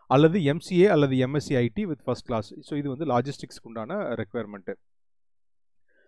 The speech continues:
And எஜுகேஷனல் பிரான்ச், அ, பொறுத்த வரைக்கும் பார்த்தோம் அப்படின்னா, first class in எம் எஸ் சி Maths அல்லது Operations Research, பி எஸ் சில ஃபிசிக்ஸ் படிச்சிருக்கணும்,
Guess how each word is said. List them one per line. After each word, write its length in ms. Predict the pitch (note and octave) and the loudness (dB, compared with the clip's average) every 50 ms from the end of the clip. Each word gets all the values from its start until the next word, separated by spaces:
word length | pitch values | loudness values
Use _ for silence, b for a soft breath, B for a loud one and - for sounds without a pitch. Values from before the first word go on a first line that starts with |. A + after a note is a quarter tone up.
| _ _ - | _ _ -4
And 220 | B2 C3 C#3 C3+ C3+ | -2 -2 2 4 4
எஜுகேஷனல் 760 | C3 B2 A#2+ - - C3+ D3 - A3+ C4 B3 - A3+ G3 D#3 | 4 4 2 0 -2 -4 -2 -2 -2 -2 -2 0 0 -2 2
பிரான்ச், 760 | C3+ C#3+ C#3 C#3+ C#3+ C#3 - _ _ - - C#3+ B2+ B2 A#2 | 4 4 4 4 2 -2 -12 _ _ -12 -8 -4 -2 -2 -2
அ, 600 | A2+ G#2 - _ - C3 A2+ A2 G#2+ G#2+ G#2 G#2 G#2 - | -2 -4 -8 _ -14 -10 -10 -8 -8 -8 -10 -10 -12 -10
பொறுத்த 140 | C#3 A#2+ - | -10 -8 -6
வரைக்கும் 260 | C3 B2 B2 C3+ A#2+ | -6 -6 -4 -6 -6
பார்த்தோம் 320 | - A#2 A2+ G#2 A#2 G#2+ | -4 -4 -4 -4 -6 -8
அப்படின்னா, 300 | F#2 G2+ F#2+ G#2+ C#3+ G#3 B3+ - _ _ _ _ _ _ _ _ _ _ _ _ _ _ _ _ _ _ _ _ _ _ _ _ _ _ _ _ _ _ _ _ _ _ _ - | -8 -10 -8 -4 -4 -4 -4 -6 _ _ _ _ _ _ _ _ _ _ _ _ _ _ _ _ _ _ _ _ _ _ _ _ _ _ _ _ _ _ _ _ _ _ _ -2
first 260 | - D3+ D#3 - - G3 | 0 0 0 2 4 6
class 200 | F3+ F3 E3 E3 | 8 8 8 6
in 100 | F3 D3 | 4 2
எம் 200 | C#3 C3+ D3 E3 | 2 0 0 0
எஸ் 120 | E3+ - | -2 -2
சி 120 | - F#3 | 0 -2
Maths 560 | D#3+ C#3+ C3 B2+ C3 C#3 D#3+ F#3+ F#3 - - - | -2 -2 0 0 2 2 2 2 0 -2 -4 0
அல்லது 300 | C#3 C3+ B2+ C3 C3+ C#3+ | 2 4 4 4 4 4
Operations 640 | B2+ B2+ - - C#3 C3+ A#2+ B2+ C3+ B2 A2 A#2 | 4 4 4 2 2 2 2 0 -4 -4 -4 -4
Research, 360 | A2 - D#3 G3+ C#4 - - - - - - _ _ _ _ _ - A#2 | -2 2 2 2 2 2 0 -2 -2 -2 -8 _ _ _ _ _ -4 2
பி 120 | A#2+ F3 | 6 8
எஸ் 140 | A3+ B3 F3+ | 8 8 8
சில 200 | D3 F3+ F#3 F#3 - | 8 8 6 6 4
ஃபிசிக்ஸ் 300 | C#3 C3 C#3+ D3+ - - | 2 0 0 -2 -2 -2
படிச்சிருக்கணும், 520 | C3+ B2 - - A2+ G2+ A#2 A2+ D3 G#3 | -2 -2 -2 -2 -4 -6 -6 -6 -6 -6